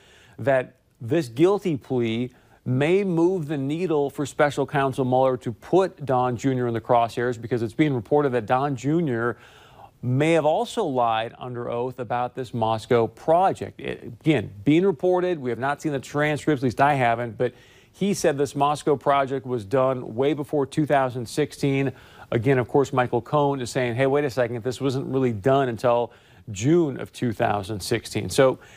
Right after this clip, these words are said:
take this for what it is. One important thing to keep in mind, does anybody at this point really believe anything Michael Cohen says? <laughs> I mean, I don't know if you can believe anything that comes out of this guy's mouth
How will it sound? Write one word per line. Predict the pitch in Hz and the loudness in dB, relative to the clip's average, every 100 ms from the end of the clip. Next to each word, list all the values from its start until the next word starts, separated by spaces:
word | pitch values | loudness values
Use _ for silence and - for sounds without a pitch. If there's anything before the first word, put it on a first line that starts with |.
| - | -2
take | - 196 | 2 2
this | 202 - | 2 -2
for | 170 | 0
what | 151 127 | 0 0
it | |
is. | 113 98 | -4 -4
One | 123 185 | 0 2
important | 185 180 170 | 2 0 -2
thing | 160 | -4
to | 143 | -6
keep | 165 147 | -6 -4
in | 135 | -2
mind, | 123 123 123 127 - _ _ _ _ _ _ _ _ _ _ _ _ _ - - - | 0 0 -2 -6 -10 _ _ _ _ _ _ _ _ _ _ _ _ _ -20 -18 0
does | 160 143 | 2 4
anybody | 196 240 208 | 2 0 -2
at | |
this | 185 180 | -2 -2
point | - 185 131 | 0 0 0
really | 147 170 | 0 0
believe | 135 107 113 143 170 156 151 - | -2 -4 -2 -2 -2 -4 -8 -6
anything | 131 147 147 | -2 0 2
Michael | 127 131 147 | 2 0 0
Cohen | 139 147 139 | 0 0 0
says? | - 123 131 147 143 - _ - - | 0 2 2 -2 -10 -20 _ -20 -18
<laughs> | - - - - | -18 -18 -6 0
I | 214 | 0
mean, | - 196 | 2 0
I | 170 | 0
don't | 208 196 | 0 0
know | 180 | -2
if | 156 | -2
you | 170 | -2
can | 170 156 | -2 -2
believe | 151 151 143 | 0 0 0
anything | 151 165 170 156 | 0 0 -2 -4
that | 143 | -6
comes | - 139 139 | -4 -4 0
out | 139 | 0
of | 127 | 0
this | 127 113 | -4 -2
guy's | 120 107 | -2 0
mouth | 147 151 131 135 | 0 0 0 -4